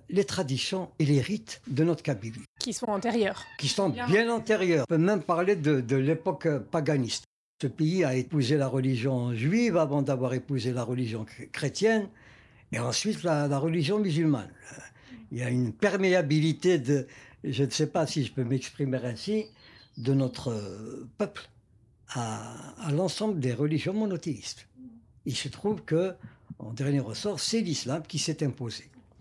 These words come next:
Speaker 1: Mais avec, j'allais dire, cette coloration ou cet habillement purement berbère.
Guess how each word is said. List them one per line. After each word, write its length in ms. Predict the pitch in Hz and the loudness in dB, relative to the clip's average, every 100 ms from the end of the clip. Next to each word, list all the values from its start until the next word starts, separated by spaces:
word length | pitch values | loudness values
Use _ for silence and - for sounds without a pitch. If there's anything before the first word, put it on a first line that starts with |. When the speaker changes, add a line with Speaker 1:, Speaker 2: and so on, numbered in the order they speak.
| - - 135 | -20 -8 2
Speaker 1:
Mais 420 | 147 208 226 220 - | 4 6 2 -4 -6
avec, 640 | 131 90 151 196 - - - - _ - | -4 -2 -2 -2 -6 -16 -18 -20 _ -12
j'allais 340 | - 117 110 | -8 -6 -8
dire, 300 | 98 156 196 - | -6 -2 -2 -4
cette 360 | - - 160 - | -12 -4 -4 -2
coloration 840 | 165 123 113 98 - - 175 196 - - - - _ - | -2 -2 -4 -6 -6 0 0 0 -6 -20 -20 -20 _ -4
ou 120 | 151 | -2
cet 300 | - 160 - | 2 2 2
habillement 680 | 170 107 127 123 165 185 - _ - _ - - | -2 0 0 2 2 0 -6 _ -20 _ -14 0
purement 380 | 208 147 180 | 2 2 2
berbère. 380 | 151 127 87 - | 2 -2 -4 -16